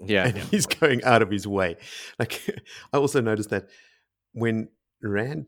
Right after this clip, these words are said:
Speaker 2: tells Basil that there are dark friends after them, Basil doesn't bat an eyelid. He's just like, "Mm, okay, well, that's fine. Don't worry. There's no,
Speaker 3: He's
Speaker 2: there's
Speaker 3: from
Speaker 2: no
Speaker 3: the big
Speaker 2: room for
Speaker 3: city,
Speaker 2: them here."
Speaker 3: you know?
Speaker 2: He is, but he, I, I also found that he is so, um, loyal to Tom.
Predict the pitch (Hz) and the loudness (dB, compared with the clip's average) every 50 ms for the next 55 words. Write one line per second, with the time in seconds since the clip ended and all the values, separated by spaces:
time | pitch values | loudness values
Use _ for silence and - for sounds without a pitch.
0 | _ - - 127 120 120 113 113 110 110 - 104 98 - 95 95 92 87 95 92 | _ -12 -8 -6 -4 -2 -2 -4 -4 -6 -10 -10 -6 -4 -2 -2 -2 -4 -4 -6
1 | 92 87 85 - _ _ _ _ - 101 90 87 95 92 90 90 90 - - - | -6 -6 -8 -12 _ _ _ _ -14 -12 -8 -6 -4 -4 -4 -6 -8 -10 -8 -6
2 | 98 98 - 95 - - _ - 104 95 113 135 - - - 92 - 123 - - | -6 -6 -6 -8 -10 -12 _ -2 2 2 2 2 0 -4 -12 -12 -12 -12 -14 -14
3 | 113 117 - - - - - 110 104 _ _ _ _ _ _ _ _ _ _ _ | -14 -16 -16 -16 -16 -14 -14 -14 -16 _ _ _ _ _ _ _ _ _ _ _
4 | _ _ _ _ - - 95 92 104 98 113 143 131 104 95 82 92 87 - 95 | _ _ _ _ -18 -14 -8 -2 -2 0 0 0 0 0 0 -2 -2 -4 -2 -2
5 | 87 87 - 92 85 80 92 104 92 104 - - - _ _ _ _ _ _ - | -2 -2 -2 -4 -4 -2 -2 -2 -2 -6 -12 -16 -20 _ _ _ _ _ _ -6
6 | 104 92 98 98 92 95 90 85 - _ - - - 107 104 _ - 123 123 - | -6 -6 -6 -6 -6 -6 -6 -8 -8 _ -20 -16 -14 -14 -14 _ -8 -6 -4 -2
7 | 98 92 95 - - 101 101 98 - - - 87 85 85 _ - 98 92 85 82 | -4 -4 -6 -8 -8 -6 -6 -6 -6 -6 -8 -8 -8 -8 _ -8 -6 -6 -6 -6
8 | 90 90 - 110 101 - 107 98 95 87 - 104 98 - 95 90 82 123 131 131 | -8 -10 -12 -12 -10 -6 -4 -4 -4 -4 -6 -6 -4 -4 -4 -4 -2 -2 -4 -4
9 | 104 98 92 87 127 107 92 87 85 80 95 104 101 104 120 131 _ _ _ _ | -2 -2 -2 -2 -2 -4 -4 -4 -6 -8 -8 -10 -10 -10 -12 -14 _ _ _ _
10 | _ _ _ _ _ _ _ _ _ _ _ - 170 175 175 151 - 139 123 131 | _ _ _ _ _ _ _ _ _ _ _ -2 0 2 2 0 2 0 0 0
11 | 135 127 - - 127 - - 117 127 147 147 - 139 - 139 120 117 107 104 98 | 0 0 -2 -4 -4 -4 -4 -4 -2 -2 -2 -2 -2 -2 -2 -2 -2 -2 -4 -6
12 | 98 110 - 117 101 - - - 127 123 127 131 135 135 - - _ - - 104 | -6 -10 -8 -6 -4 -4 -4 -2 -2 0 0 0 0 -2 -4 -6 _ -10 -6 -4
13 | 98 98 98 98 98 95 95 95 _ _ _ _ - 104 98 98 98 101 104 110 | -4 -2 -4 -4 -6 -8 -10 -14 _ _ _ _ -8 -6 -4 -4 -2 0 0 2
14 | 110 107 101 104 - - 98 - - 127 120 - - 104 107 113 | 2 0 0 -4 -6 -12 -16 -10 -6 -4 -4 -4 -6 -8 -16 -20